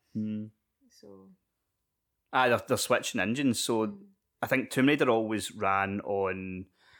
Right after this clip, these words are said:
Speaker 1: like, cri-, a, an engine that Crystal Dynamics used to use, but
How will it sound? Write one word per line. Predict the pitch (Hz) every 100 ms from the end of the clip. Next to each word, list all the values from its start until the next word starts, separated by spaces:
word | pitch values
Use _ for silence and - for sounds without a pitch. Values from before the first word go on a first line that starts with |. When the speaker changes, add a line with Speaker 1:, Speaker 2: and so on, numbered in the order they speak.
| _ -
Speaker 1:
like, | 98 -
cri-, | 110
a, | - - -
an | 101
engine | 104 104 101
that | -
Crystal | 101 - 101
Dynamics | 95 90 123 - -
used | 139 -
to |
use, | 139 151 160 160 - _ _ _ -
but | 98 -